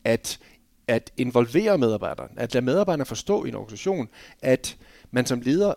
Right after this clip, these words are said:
faktisk ikke kan løse den her opgave alene. Man kan faktisk ikke på nogen som helst måde komme i mål med dem, skal i mål med, uden medarbejderne.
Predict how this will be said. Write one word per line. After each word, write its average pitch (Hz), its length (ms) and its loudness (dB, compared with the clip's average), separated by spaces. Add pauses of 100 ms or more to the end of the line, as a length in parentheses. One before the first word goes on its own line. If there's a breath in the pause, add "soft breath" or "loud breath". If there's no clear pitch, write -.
faktisk - 420 -6
ikke 160 100 -8
kan 151 120 -2
løse 135 220 -6
den 135 120 -8
her 117 60 -6
opgave 110 340 -6
alene. 98 260 -12
Man 117 140 -8
kan 139 140 -4
faktisk 147 240 -2
ikke - 120 -10
på 131 60 -2
nogen 190 160 -6
som - 120 -12
helst 117 160 -8
måde 117 200 -4
komme 123 200 -4
i 117 40 -4
mål 123 200 -2
med 113 80 -10
dem, 120 100 -8
skal 110 140 -10
i 110 40 -8
mål 135 160 -2
med, 117 240 -2 (240 soft breath)
uden 127 300 -2
medarbejderne. 101 460 -6